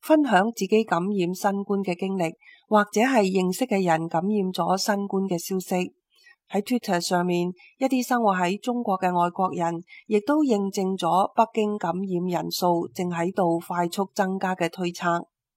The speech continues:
生活喺上海嘅航空顧問周力克話，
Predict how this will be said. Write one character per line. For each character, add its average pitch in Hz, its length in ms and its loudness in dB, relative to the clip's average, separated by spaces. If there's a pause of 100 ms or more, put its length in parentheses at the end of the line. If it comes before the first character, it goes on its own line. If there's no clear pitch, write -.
(240)
生 294 240 -2
活 226 120 4
喺 190 240 2
上 180 320 2
海 185 220 0
嘅 180 340 -2
航 175 320 0
空 269 280 2
顧 202 240 -2
問 175 340 0
周 208 180 -2
力 190 100 0
克 185 200 -4
話， 170 280 -2